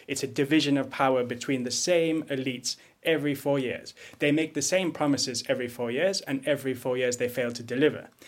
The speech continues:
So this is what people are tired of, um, on the streets in Iraq, and, and particularly how, you know,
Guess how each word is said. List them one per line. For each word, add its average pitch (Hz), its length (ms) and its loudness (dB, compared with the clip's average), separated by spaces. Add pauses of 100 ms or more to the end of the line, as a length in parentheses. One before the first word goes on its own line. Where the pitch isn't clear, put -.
(160)
So 151 120 2
this 208 200 6
is 156 60 -2
what 139 140 2
people 135 240 -6
are 120 80 2
tired 139 300 4
of, 113 300 -8
um, 120 240 -6
on 127 160 0
the 117 80 -4
streets 127 320 -2
in 117 80 -4
Iraq, 123 340 2
and, 139 240 0
and 143 240 -2 (180)
particularly 151 600 0
how, 131 240 2
you 123 340 -6
know, 117 160 -2